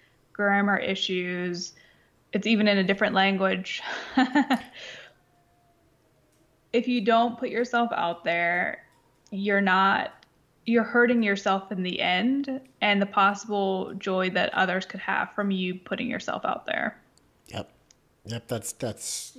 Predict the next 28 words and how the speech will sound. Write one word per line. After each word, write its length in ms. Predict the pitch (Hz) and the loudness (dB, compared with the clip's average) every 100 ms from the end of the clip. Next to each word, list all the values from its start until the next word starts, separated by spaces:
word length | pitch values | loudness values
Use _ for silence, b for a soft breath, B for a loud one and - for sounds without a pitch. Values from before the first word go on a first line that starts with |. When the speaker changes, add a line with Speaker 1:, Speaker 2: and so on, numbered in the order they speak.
| 175 117 | -14 -14
Speaker 2:
completely 400 | 110 - 123 107 | -14 -12 -10 -8
right. 180 | 104 92 | -8 -8
There's 200 | 95 - | -12 -10
twofold, 500 | - 117 - 85 90 | -8 -8 -8 -10 -8
you 60 | |
know, 80 | 95 | -8
not 200 | 95 107 | -6 -6
only 280 | 95 98 98 B B B B | -6 -8 -10 B B B B
the 80 | 123 | -6
benefits 460 | 107 107 - 104 - | -4 -4 -6 -8 -8
that 140 | 98 | -10
it 60 | 104 | -8
could 160 | 101 | -10
bring 160 | 87 90 | -10 -10
to 120 | 95 | -8
you, 300 | 95 143 175 - - | -4 -2 -2 -6 -10
but 160 | 90 | -10
the 40 | 95 | -8
benefits 440 | 107 98 95 - | -8 -6 -8 -8
that 120 | 101 | -10
it's 120 | 90 | -10
providing 440 | - - 98 87 90 | -10 -8 -6 -6 -8
others 300 | 80 87 - | -10 -10 -10
that 100 | 67 | -10
you're 120 | 80 | -10
unaware 380 | 82 101 85 78 | -8 -8 -10 -10
of. 200 | - - _ _ _ _ _ _ _ _ _ _ _ _ _ _ _ _ _ _ _ | -12 -16 _ _ _ _ _ _ _ _ _ _ _ _ _ _ _ _ _ _ _
Speaker 1:
Exactly. 580 | 226 208 196 196 - 226 | -6 0 0 0 -2 -4